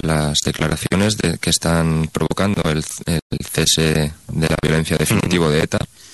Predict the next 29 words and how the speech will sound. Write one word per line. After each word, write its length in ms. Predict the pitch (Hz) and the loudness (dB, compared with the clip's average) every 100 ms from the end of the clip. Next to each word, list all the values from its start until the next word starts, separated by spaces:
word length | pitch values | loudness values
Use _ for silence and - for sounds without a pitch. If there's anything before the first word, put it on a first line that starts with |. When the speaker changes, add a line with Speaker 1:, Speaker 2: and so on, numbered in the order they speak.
| - - - - - - _ - | -18 -18 -18 -20 -20 -20 _ -10
Speaker 1:
que 120 | - | -2
es 100 | 82 | -2
que 120 | - - | 0 -2
todos 260 | 82 82 | 0 0
los 140 | 80 - | 0 0
políticos 500 | - - - 85 82 | 0 0 0 0 0
y 60 | |
los 160 | 78 80 | 0 0
medios 200 | 80 80 | 0 0
de 80 | 82 | 0
comunicación 720 | 85 85 80 80 - 107 117 | 0 2 0 0 0 0 0
parece 340 | - 80 - - | -4 -4 -4 -4
que 60 | |
están 540 | 78 - 87 85 82 80 | -2 0 0 0 -2 -4
otorgando 460 | 85 85 80 90 92 | -4 0 2 2 2
la 80 | 80 - | 0 -2
victoria 440 | - 95 101 110 | -2 0 2 0
a 180 | - 80 | 0 0
un 340 | 80 80 78 | 2 2 0
supuesto 520 | - 85 90 90 78 | 0 0 2 0 0
Estado 360 | 76 - 80 85 | -2 -2 0 2
de 120 | 85 | 2
Derecho 420 | 87 95 104 123 139 - - - - - - - | 2 2 2 0 -2 -8 -20 -20 -18 -20 -20 -8
y 80 | - | -2
a 60 | 82 | 0
la 80 | 78 | 2
democracia, 480 | - - 104 - - - - - - - - - _ | 0 0 -2 -2 -6 -10 -20 -20 -20 -20 -20 -20 _
cuando 1040 | - 90 87 85 82 80 80 78 76 73 85 - _ _ - - - | -2 0 0 2 2 2 2 2 2 -2 -6 -20 _ _ -20 -10 0
sabemos 760 | - 85 82 92 - - | 2 2 2 2 0 -2